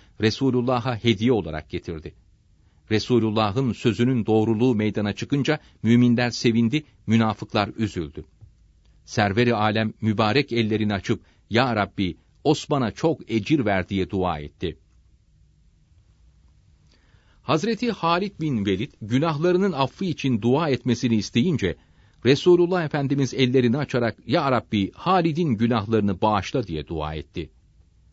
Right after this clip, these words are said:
Bir kimse Hazreti Ebubekir'den dua ister, o da ellerini açıp, "Ya Rabbi, bir günahkar kul, bir günahkar kulundan dua istiyor, ikisinin de günahlarını affet." diye dua eder.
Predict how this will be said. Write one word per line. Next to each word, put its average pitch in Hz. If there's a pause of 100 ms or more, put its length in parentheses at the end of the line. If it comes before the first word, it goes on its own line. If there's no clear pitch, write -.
(1000)
Bir 123
kimse 131
Hazreti 123
Ebubekir'den 117
dua 123
ister, 123 (480)
o 123
da 156
ellerini 131
açıp, 120 (140)
"Ya 156
Rabbi, 104 (320)
bir 185
günahkar 135
kul, 127 (340)
bir 175
günahkar 127
kulundan 117
dua 120
istiyor, 90 (420)
ikisinin 170
de 131
günahlarını 110
affet." 117
diye 85
dua 80
eder. 76